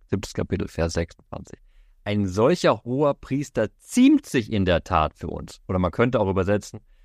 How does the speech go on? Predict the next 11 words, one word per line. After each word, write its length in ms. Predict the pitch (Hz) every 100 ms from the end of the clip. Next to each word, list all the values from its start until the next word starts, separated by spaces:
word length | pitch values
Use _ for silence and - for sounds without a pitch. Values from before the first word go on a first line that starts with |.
| _
"Ein 220 | 107 107
solcher 420 | 107 135 147 107
hoher 300 | 117 131 123
Priester 400 | - 135 151 -
ist 220 | 110 - 113
uns 180 | 101 - -
angemessen." 880 | 170 311 160 98 92 82 - 82 - - -
Was 160 | 92 -
bedeutet 460 | 98 92 90 80
das 180 | 101 -
denn? 200 | - -